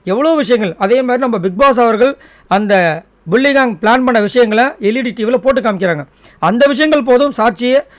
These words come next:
நம்ம கமலஹாசன் அவர்கள் திரும்ப பிரதீப்பை ரீஎன்ட்ரி கொடுக்கறதுக்கு. So, எவ்வளோ விதமான வாய்ப்புகளை வந்து பிக் பாஸ் டீமும் ஏற்படுத்தி கொடுத்தாங்க, உள்ள இருக்கிற கண்டஸ்டன்ஸும் அந்த குறும்படத்தை கொடுத்தாங்க. But கமலஹாசன் அதை அக்செப்ட் பண்ணவே இல்லை. அதுதான் ரொம்ப வருத்தமா இருக்கு. இப்போ இந்த மாதிரி பிரதீப் பேசுனதை வந்துட்டு அதை அழகா எடுத்து அந்த வீடியோவை போட்டு பிரதீப்போட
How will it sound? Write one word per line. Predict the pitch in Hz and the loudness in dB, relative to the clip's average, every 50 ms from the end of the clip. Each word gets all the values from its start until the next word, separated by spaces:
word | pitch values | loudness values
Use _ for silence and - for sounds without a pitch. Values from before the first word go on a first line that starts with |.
| - - - | -20 -10 -6
நம்ம | 202 220 226 | -4 -2 -2
கமலஹாசன் | 220 220 214 247 269 269 262 202 240 | -2 -2 0 0 2 0 0 0 0
அவர்கள் | 220 214 214 214 262 254 | 0 0 0 0 -2 -2
திரும்ப | - 254 262 254 247 | -2 -4 -2 -2 -2
பிரதீப்பை | - 247 _ - 214 214 226 240 240 254 | -2 -4 _ -6 -4 -4 -4 -2 -2 -2
ரீஎன்ட்ரி | 202 226 254 262 214 220 | 0 0 0 -2 -2 -4
கொடுக்கறதுக்கு. | 165 233 254 214 233 202 165 156 139 147 - _ _ _ _ _ | -6 -6 -6 -4 -6 -6 -6 -8 -12 -14 -18 _ _ _ _ _
So, | - - 220 | -8 -6 -4
எவ்வளோ | 202 190 220 226 285 302 311 | -2 -2 -2 -2 0 0 0
விதமான | 302 285 262 262 262 262 247 240 202 | 0 2 0 2 2 2 2 0 0
வாய்ப்புகளை | 180 156 170 220 240 233 247 233 226 220 | 0 0 0 0 0 2 2 0 0 2
வந்து | 220 247 | -2 -2
பிக் | 180 156 165 | -4 -2 0
பாஸ் | 247 254 247 247 254 | 0 0 0 0 -4
டீமும் | 247 269 262 | -2 0 2
ஏற்படுத்தி | 247 240 196 233 226 196 240 | 2 2 2 0 -2 -4 -4
கொடுத்தாங்க, | 202 240 226 208 247 240 233 190 147 - | -4 -4 -2 0 0 0 0 -2 -4 -2
உள்ள | 175 196 233 254 | -2 0 2 2
இருக்கிற | 262 214 254 247 240 220 | 2 2 2 0 0 -2
கண்டஸ்டன்ஸும் | 214 226 240 208 240 240 - 247 254 262 254 _ _ _ _ - | -2 -2 -2 -2 -2 -4 0 -2 -2 -2 -2 _ _ _ _ -6
அந்த | 208 214 214 | -4 -4 -4
குறும்படத்தை | - 208 240 262 262 247 233 226 196 | -2 -2 -2 0 0 0 -2 -2 -2
கொடுத்தாங்க. | 247 240 240 208 240 226 202 160 147 170 | -4 -4 0 0 -2 -2 -2 -6 -6 -6
But | 208 196 - 208 | -8 -8 -6 -8
கமலஹாசன் | 220 277 302 294 277 220 247 | -4 -2 0 -2 -2 -2 -4
அதை | 226 214 196 185 | -6 -4 -6 -6
அக்செப்ட் | 175 - 269 269 - | -10 -8 -10 -8 -8
பண்ணவே | 208 196 220 214 | -6 -6 -4 -4
இல்லை. | 220 202 165 143 | -4 -4 -4 -4
அதுதான் | 156 165 175 240 233 | -6 -4 -2 -2 -2
ரொம்ப | 220 214 214 190 180 202 | -2 -2 -2 -2 -2 -2
வருத்தமா | 226 214 226 202 | -4 -4 -6 -6
இருக்கு. | 190 160 135 135 139 _ _ _ _ - - - | -6 -6 -8 -12 -20 _ _ _ _ -20 -16 -10
இப்போ | 208 240 240 247 311 302 | -8 -8 -6 -4 -2 -2
இந்த | 285 254 247 | 0 0 0
மாதிரி | 240 269 269 269 262 175 | 0 0 0 0 0 -2
பிரதீப் | 220 233 247 254 - - | -2 -4 -6 -6 -4 -2
பேசுனதை | 240 208 208 214 190 185 180 175 175 | -4 -2 -2 -4 -4 -4 -4 -4 -8
வந்துட்டு | 175 - 214 214 240 - _ _ _ _ _ _ - | -8 -4 -4 -4 -4 -6 _ _ _ _ _ _ -4
அதை | 180 185 185 170 | -2 0 2 2
அழகா | 180 202 226 226 262 | 2 2 2 2 2
எடுத்து | 262 226 208 208 - - - 220 220 | 0 0 0 -2 -4 -6 -4 -4 -4
அந்த | 233 214 185 175 | -4 -4 -6 -6
வீடியோவை | 160 214 214 226 220 208 | -6 -6 -4 -4 -4 -4
போட்டு | 151 180 185 156 190 220 214 - | -4 -6 -8 -4 -4 -6 -6 -4
பிரதீப்போட | 214 196 208 226 190 214 202 180 175 | -8 -6 -6 -6 -6 -6 -4 -4 -4